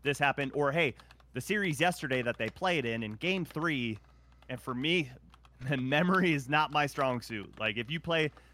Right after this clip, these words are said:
the memory match game with the cards where you gotta flip one, then you're like, "Uh, where's the other one?" Yeah, my <laughs> five-year-old daughter can beat me at that stuff. Like, my memory is not great. I, I try my best, but that's the big difference, is you've gotta be able to, like, remember past matchups,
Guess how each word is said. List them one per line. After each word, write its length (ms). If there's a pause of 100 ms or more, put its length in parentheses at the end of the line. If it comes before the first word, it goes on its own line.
the 80
memory 340
match 320
game 180
with 140
the 80
cards 480 (120)
where 100
you 40
gotta 160
flip 280
one, 380 (300)
then 100
you're 100
like, 200
"Uh, 380
where's 200
the 100
other 160
one?" 200 (460)
Yeah, 140
my 360
<laughs> 80
five-year-old 460
daughter 300
can 140
beat 140
me 140
at 80
that 180
stuff. 260
Like, 160
my 180
memory 420
is 160
not 440
great. 380 (340)
I, 180
I 140
try 240
my 140
best, 280
but 120 (480)
that's 260
the 140
big 200
difference, 360
is 120
you've 140
gotta 220
be 140
able 180
to, 100
like, 260 (280)
remember 340 (160)
past 320
matchups, 540